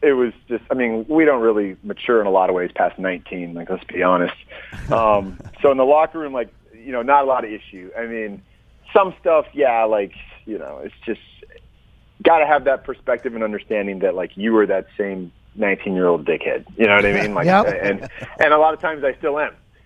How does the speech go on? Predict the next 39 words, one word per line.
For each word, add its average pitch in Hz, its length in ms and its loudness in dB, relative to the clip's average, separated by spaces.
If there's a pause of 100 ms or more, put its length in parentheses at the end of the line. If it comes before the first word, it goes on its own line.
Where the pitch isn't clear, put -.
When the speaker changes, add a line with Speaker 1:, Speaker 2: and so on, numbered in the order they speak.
(140)
Speaker 1:
So, 135 520 -2
Speaker 2:
<laughs> 113 60 -10
Speaker 1:
like, 123 360 -2
I 143 80 4
think 160 280 -4
understanding 151 640 2
that, 127 480 2
you 120 80 -10
know, 104 140 -8
helps. 104 260 -4 (380)
School 208 360 4
was 175 160 0
like, 147 340 0 (220)
uh, 127 200 -2 (100)
I 135 120 0
definitely 143 600 -2
had, 113 420 -2 (1160)
uh, 82 300 0 (180)
challenges 113 720 -2
with, 98 260 -4 (120)
uh, 87 320 -2 (400)
coming 147 260 0
back 127 420 4
every 123 400 -8
summer 113 420 0
and, 104 260 -8
like, 87 360 -10 (280)
just - 180 -2
being 151 160 4
angry, 117 380 2
man. 117 200 2
You 180 60 -4
build 185 220 0
up 147 100 0
a 117 60 -2
lot 107 160 2
of 98 120 -4
anger, 98 400 -8 (320)
um, 90 420 -10